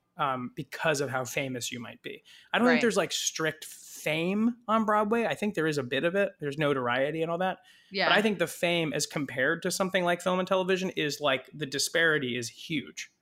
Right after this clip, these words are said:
Speaker 2: Yeah. I also felt like the theater community, there's so much fame within the theater community.
Speaker 1: Yes.
Speaker 2: Like,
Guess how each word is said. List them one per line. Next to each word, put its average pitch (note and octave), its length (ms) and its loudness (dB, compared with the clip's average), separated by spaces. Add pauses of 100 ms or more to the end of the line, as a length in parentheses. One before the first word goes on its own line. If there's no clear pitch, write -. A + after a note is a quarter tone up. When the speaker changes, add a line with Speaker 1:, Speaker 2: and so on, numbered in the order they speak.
(120)
Speaker 2:
Yeah. D#3 340 -2 (420)
I A3+ 120 4
also D4 240 4
felt G3+ 340 2
like F#3 380 0 (200)
the G#3 380 2
theater D4 380 4
community, G#3+ 560 2
there's F#3+ 300 0
so A#3 320 4
much G3 240 0
fame G3 300 2
within F3+ 320 2
the D#3+ 80 0
theater D#3+ 340 -2
community. C#3 560 -8
Speaker 1:
Yes. E3 180 4
Speaker 2:
Like, E3 160 2